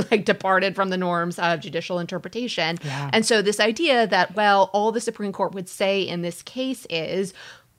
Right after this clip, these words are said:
Speaker 1: there's a narrow, quote, narrow role for federal courts to intervene where they believe state courts are doing something other than engaging in conventional modes of judicial interpretation, interpreting statutes,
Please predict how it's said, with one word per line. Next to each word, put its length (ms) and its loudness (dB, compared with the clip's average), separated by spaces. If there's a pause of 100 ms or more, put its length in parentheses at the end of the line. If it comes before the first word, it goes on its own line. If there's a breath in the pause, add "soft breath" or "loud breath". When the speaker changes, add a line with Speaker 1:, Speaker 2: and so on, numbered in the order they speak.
(140)
Speaker 1:
there's 260 2
a 60 2
narrow, 640 2
quote, 320 -4
narrow 440 0
role 420 -2
for 100 -8
federal 380 -4
courts 300 -8
to 80 -12
intervene 500 -2
where 140 -2
they 140 -4
believe 380 -4
state 280 -10
courts 500 -6
are 400 -2 (240 loud breath)
doing 320 2
something 420 -4
other 220 -2
than 220 -4
engaging 560 -6
in 220 -4
conventional 580 -8
modes 400 -4
of 200 -6
judicial 380 -10
interpretation, 800 -8
interpreting 440 -10
statutes, 720 -6